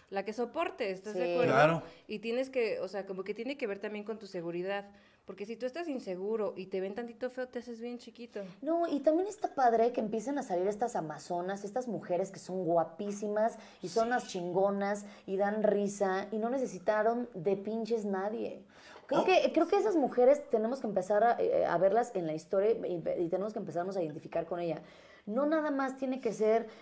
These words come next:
Speaker 2: la mujer gris, la que, bueno,
Speaker 3: La
Speaker 2: to-,
Speaker 3: sumisa,
Speaker 2: todo el mundo
Speaker 3: la
Speaker 2: la relegó, pues se metió a hacer stand-up. Ni madres, güey. También hay mujeres muy chingonas en el stand-up.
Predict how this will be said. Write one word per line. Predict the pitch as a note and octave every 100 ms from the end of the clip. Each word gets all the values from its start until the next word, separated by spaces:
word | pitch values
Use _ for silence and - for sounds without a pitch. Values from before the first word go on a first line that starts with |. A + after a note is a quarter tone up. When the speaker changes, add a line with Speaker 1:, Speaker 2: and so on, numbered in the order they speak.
| -
Speaker 2:
la | A3
mujer | G#3+ G#3 B3 B3
gris, | G#3+ A#3 B3+ C4+ D#4+ - - -
la | A3+ A3
que, | A#3+
bueno, | A#3 B3+ B3+
Speaker 3:
La |
Speaker 2:
to-, | -
Speaker 3:
sumisa, | C3+ C3 C#3 D#3 B3+
Speaker 2:
todo | D#4 E4
el | F4
mundo | F4 F4+
Speaker 3:
la |
Speaker 2:
la | D4+
relegó, | A#3+ A3+ A#3 B3 E4
pues | D#4 C#4
se | C4+
metió | B3+ C#4+
a |
hacer | C#4+
stand-up. | C4+ C4+ B3+ A#3+
Ni | B3
madres, | B3+ C#4 D4 D4+ A3+
güey. | G3
También | F#3+ A3 C4
hay | E4
mujeres | - B3 B3
muy | A3+ A3 C#4 D#4
chingonas | - G3+ G3 G#3
en | F#3+
el | D3+
stand-up. | C#3+ D#3+ D#3+ E3+